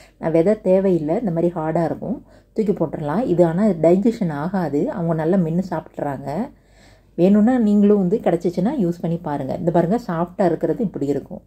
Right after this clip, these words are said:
ஏன்னா இப்ப எல்லா காயையும் நறுக்கிட்டேன். இந்த காய் வந்து சீசன் டயத்துல தான் கிடைக்கும். அதாவது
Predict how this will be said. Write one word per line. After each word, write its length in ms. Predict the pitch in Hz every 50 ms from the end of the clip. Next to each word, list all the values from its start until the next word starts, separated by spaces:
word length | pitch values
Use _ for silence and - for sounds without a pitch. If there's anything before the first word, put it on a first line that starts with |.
| _
ஏன்னா 180 | - 175 165 180
இப்ப 180 | 196 190 - 175
எல்லா 260 | 151 147 147 156 170 170
காயையும் 500 | 170 156 139 139 139 139 139 160 247 247
நறுக்கிட்டேன். 540 | 175 147 - - - - - - 127 - - _ _ _ _ _ _ _ _ _ _ _ _ _ _ _ _ _ _ _ _ _ _ _ _ _ _ _ _ _
இந்த 200 | 220 208 208 196 185
காய் 260 | 185 - 196 214 247
வந்து 220 | 233 202 180 226 262
சீசன் 400 | 254 - 254 285 285 277 262 220
டயத்துல 460 | 196 185 175 170 175 180 170 165 165
தான் 180 | 165 180 202 196
கிடைக்கும். 460 | 175 147 151 143 143 151 170 214 247 -
அதாவது 400 | - 160 156 170 165 165 175 220